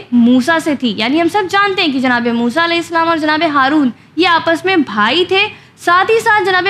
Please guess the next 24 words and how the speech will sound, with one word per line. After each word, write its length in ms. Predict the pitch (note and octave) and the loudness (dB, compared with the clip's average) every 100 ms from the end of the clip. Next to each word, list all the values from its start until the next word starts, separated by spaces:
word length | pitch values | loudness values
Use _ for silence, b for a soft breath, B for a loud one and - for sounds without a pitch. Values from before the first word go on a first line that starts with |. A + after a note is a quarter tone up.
| F4+ | 2
मूसा 320 | C4+ C4+ G4 | 4 2 2
अलैहिस्सलाम 580 | G#4+ G4+ G4+ F#4 F#4 F4+ | 2 0 0 0 0 0
के 100 | F#4 | 0
बाद 240 | E4 E4+ | 0 2
उनके 260 | E4+ D#4 E4+ A#3+ | 2 2 2 2
जानशीन, 600 | B3 A#3 A#3 A#3+ D#4+ E4+ | 2 0 0 -2 -2 0
उनके 260 | E4 C#4+ D4 | 0 0 -2
वारिस 380 | A3 G#3 B3+ F#4 | 0 0 2 0
जनाब 300 | D4 B3+ A#3+ F4+ | 0 0 0 -2
हारून 680 | F4+ - A3 G#3 G#3+ A#3+ B3+ B3+ | -4 -4 0 0 2 2 2 0
थे। 160 | G3+ - b b b | -4 -6 b b b
यानी 400 | A3+ B3 C4 F4 | 0 2 2 0
कि 200 | F4 F#4 | 0 0
रसूल 320 | D#4 B3+ D#4+ | 0 -2 0
अल्लाह 300 | E4+ D#4+ D#4+ | 2 2 0
सल्लल्लाहु 520 | D#4+ D4+ B3 B3+ D4 | 0 0 2 2 2
अलैहि 460 | D4 C4+ C#4 C4 B3+ | 2 0 0 0 -2
वसल्लम 460 | B3+ B3+ B3 A3+ B3+ | -2 -2 -4 -2 0
ने 120 | C4 | 0
इसके 200 | B3+ C4 | -2 -2
बाद 240 | A3+ A#3 | -2 -4
फरमाया 580 | A#3 A#3+ A3+ G#3+ A3+ C#4 | -4 -4 -2 -2 0 -2
कि 260 | C#4+ D#4 F4 | -2 0 0
वहाँ 540 | C#4 A3 G#3 A#3+ D4 | 0 -2 -2 0 0